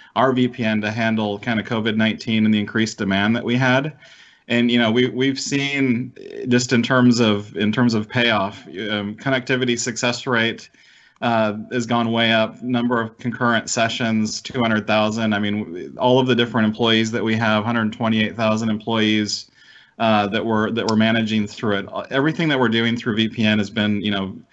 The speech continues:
we, we've, we've been able to s-, succeed effectively because we've got the split tunnel and most of the traffic going through, um, kind of public connectivity. So we don't have to have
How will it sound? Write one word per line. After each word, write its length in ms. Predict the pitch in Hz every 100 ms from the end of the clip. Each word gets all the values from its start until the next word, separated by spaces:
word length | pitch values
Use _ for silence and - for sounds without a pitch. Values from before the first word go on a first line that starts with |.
| - - - - -
we, 220 | 120 120
we've, 360 | 120 117 107 -
we've 500 | 127 123 120 117 - -
been 140 | 123 135
able 260 | 139 147
to 200 | 127 -
s-, 280 | 123 110 - -
succeed 520 | - 123 - 143 151
effectively 640 | 127 - 113 117 120 110
because 320 | 110 107 123 120
we've 220 | 110 -
got 200 | 117 120
the 80 | 120
split 320 | - 123 117
tunnel 280 | 123 117 113
and 80 |
most 240 | 107 107 107
of 60 |
the 60 | 107
traffic 440 | - 110 110 104
going 340 | 104 110 107 104
through, 680 | - 120 117 123 117 104 - - - -
um, 460 | - 110 107 101 104
kind 200 | 120 127
of 100 | 113
public 300 | - 123 117
connectivity. 680 | - 120 104 - 147 123 92
So 160 | - 113
we 120 | 117
don't 160 | 123
have 240 | 113 127 120
to 100 | 113
have 520 | 107 113 110 110 104